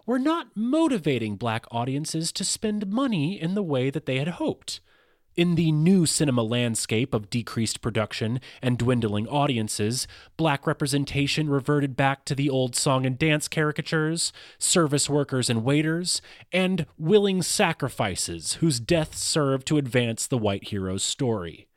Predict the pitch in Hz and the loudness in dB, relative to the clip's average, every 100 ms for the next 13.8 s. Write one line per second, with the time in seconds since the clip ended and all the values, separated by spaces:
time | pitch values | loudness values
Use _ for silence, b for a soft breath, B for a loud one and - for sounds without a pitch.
0 | _ _ _ _ _ - 175 147 175 - | _ _ _ _ _ -4 -2 -2 -2 -2
1 | 160 - 151 160 - 127 107 101 101 127 | -2 0 0 0 -2 -4 0 0 0 -2
2 | 131 - 180 175 165 156 160 151 147 143 | -4 -2 0 2 2 0 0 0 0 0
3 | 147 160 151 139 101 87 85 B B B | -2 -2 -2 0 -2 -6 -12 B B B
4 | 131 113 107 120 120 117 117 113 110 120 | -2 -2 0 0 2 2 2 0 0 0
5 | 127 - - 120 113 113 127 117 98 101 | 0 -4 -4 -2 -2 -4 -2 0 0 -2
6 | - 92 85 - 90 95 - 123 120 - | -6 -6 -4 -4 -6 -6 -6 -4 -2 -2
7 | 92 - - _ _ _ _ _ _ 117 | -4 -8 -18 _ _ _ _ _ _ 4
8 | 139 135 107 92 107 b - 127 156 147 | 4 4 2 0 -2 b -8 -4 2 2
9 | - 120 104 113 104 107 104 98 - 92 | 2 -2 2 2 2 0 -2 -4 -4 -6
10 | 95 120 B B - 170 180 - - 131 | -6 -8 B B -4 0 0 -2 -2 -2
11 | 123 - 135 123 107 98 104 - 147 135 | 0 0 0 0 -2 -2 -4 -4 -2 -2
12 | 87 - - _ _ _ - 127 131 131 | -2 -10 -20 _ _ _ -4 0 4 6
13 | 127 - 123 123 135 151 156 | 4 4 2 4 6 4 2